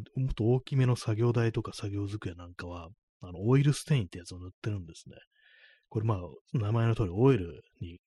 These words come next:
ね、色のついたオイルみたいな感じで、まあ、それをなんかこう、塗っ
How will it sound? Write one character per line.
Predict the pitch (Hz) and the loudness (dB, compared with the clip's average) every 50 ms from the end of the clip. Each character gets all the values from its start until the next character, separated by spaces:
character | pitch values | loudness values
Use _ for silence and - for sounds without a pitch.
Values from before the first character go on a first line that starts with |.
| _ _ _ - | _ _ _ -14
ね、 | 80 82 | -12 -6
色 | 92 113 139 156 | 0 2 4 4
の | 156 - | 4 4
つ | - 160 | 4 0
い | 131 | 0
た | - 87 92 | 0 -2 -2
オ | 101 104 | -2 -2
イ | 95 | -2
ル | 87 | -2
み | 87 87 | -6 -10
た | 87 | -12
い | 85 | -14
な | 90 90 | -14 -12
感 | - 92 87 | -12 -10 -10
じ | 87 90 87 | -10 -12 -12
で、 | 90 87 98 | -12 -12 -12
ま | 98 98 98 | -12 -12 -8
あ、 | |
そ | - 117 | -6 -4
れ | 110 113 | -2 0
を | 110 | 0
な | 113 107 | -2 -2
ん | 95 | -4
か | - - - | -8 -14 -20
こ | - - 85 82 - | -18 -16 -14 -16 -16
う、 | - _ _ _ _ _ _ _ _ _ - _ _ - - _ _ - | -18 _ _ _ _ _ _ _ _ _ -20 _ _ -20 -20 _ _ -2
塗 | 107 107 | 0 0
っ | 110 | 0